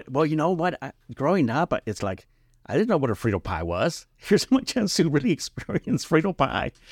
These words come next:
or a corn dog. Like, what? This thing, I, I, I had no idea. So, but it was also, it was also the time where lunchtime was also the time where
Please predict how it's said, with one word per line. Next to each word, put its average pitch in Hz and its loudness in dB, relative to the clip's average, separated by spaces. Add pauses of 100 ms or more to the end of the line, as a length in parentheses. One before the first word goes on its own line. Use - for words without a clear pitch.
(140)
or 123 8
a 117 6
corn 156 6
dog. 98 2
Like, 95 -8 (100)
what? 202 -10 (260)
This 104 -4
thing, 180 2
I, - 0 (300)
I, - -14 (200)
I 104 -6
had 95 -4
no 104 -2
idea. 120 -2 (320)
So, 107 0 (340)
but 131 4
it 143 4
was 135 2 (100)
also, 151 2
it 127 4
was 123 0
also 147 0
the 151 2
time 110 -2
where 98 -4 (480)
lunchtime 123 0
was 123 2
also 107 0
the 107 4
time 101 -2
where 98 -4